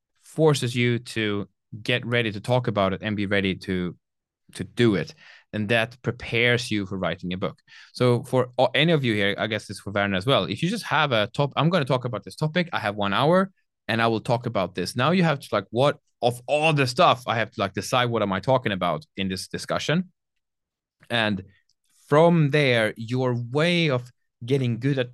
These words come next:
explaining it to other increases. And that will put you on the path that, "Okay, I've already explained it in a, like, a webinar. I've, I've, I've done a couple about different topics of the, of the, the stuff that I know." Now it's just putting, maybe most of it, like,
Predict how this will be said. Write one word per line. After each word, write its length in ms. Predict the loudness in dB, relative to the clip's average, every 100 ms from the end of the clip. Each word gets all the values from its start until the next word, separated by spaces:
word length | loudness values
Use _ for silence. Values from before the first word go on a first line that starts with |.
| -12
explaining 640 | -12 -6 2 6 6 6
it 120 | 2
to 100 | 2
other 200 | 2 2
increases. 640 | -2 -2 -2 -4 -6 -16 -18 _ _ _ _ _ _ _ _ -4
And 200 | -2 0
that 340 | 0 0 -6
will 280 | -2 0 0 -6 -16 _
put 280 | -2 -2 0
you 80 | 0
on 80 |
the 80 | -2
path 460 | -4 -2 0 0 0
that, 180 | -2 -2
"Okay, 220 | -4 -2
I've 120 | 0
already 220 | 0 -2
explained 380 | -4 -2 0 0
it 100 | -2
in 120 | -4
a, 180 | -4 -4
like, 180 | -6 -8
a 60 | -4
webinar. 580 | -2 0 2 2 0 -2 _ _ _ _ -12
I've, 140 | -10 -8
I've, 160 | -10 -6
I've 160 | -4 -2
done 120 | -2
a 60 | -2
couple 400 | -6 -2 -2 0
about 240 | -4 -8
different 240 | -8 -6
topics 280 | -6 -6 -8
of 80 | -10
the, 140 | -14 -14
of 120 | -10
the, 180 | -10 -10
the 100 | -12
stuff 220 | -6 -6
that 120 | -4 -6
I 60 |
know." 420 | -2 0 0 0 -6 _ _
Now 180 | -4 0
it's 100 | 0
just 200 | -2 -4
putting, 520 | -4 -2 -2 -2 -4 -4
maybe 320 | 0 0 0
most 240 | -2 -2 -2
of 60 |
it, 40 | -2
like, 220 | -2